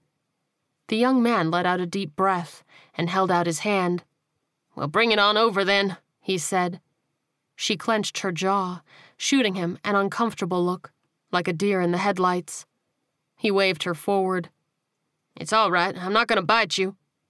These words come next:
he said with a wink. "At least not yet." She let out a nervous laugh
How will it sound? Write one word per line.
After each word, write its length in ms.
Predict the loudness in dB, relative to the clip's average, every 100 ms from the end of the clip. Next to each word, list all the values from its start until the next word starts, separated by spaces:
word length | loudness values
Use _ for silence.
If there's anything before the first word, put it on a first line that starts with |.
| _ _
he 160 | -2 0
said 280 | 2 2
with 140 | 0 -2
a 60 |
wink. 360 | 0 0 -2 -8 _ _ _ _ _ -10
"At 200 | -4 0
least 200 | 0 0
not 220 | 2 2
yet." 360 | 2 0 0 -8 _ _ _ _ _ _ _ _ _
She 180 | -2 2
let 200 | 2 4
out 180 | 2 2
a 60 | 2
nervous 440 | 2 2 0 -2
laugh 480 | 0 0 -4 -12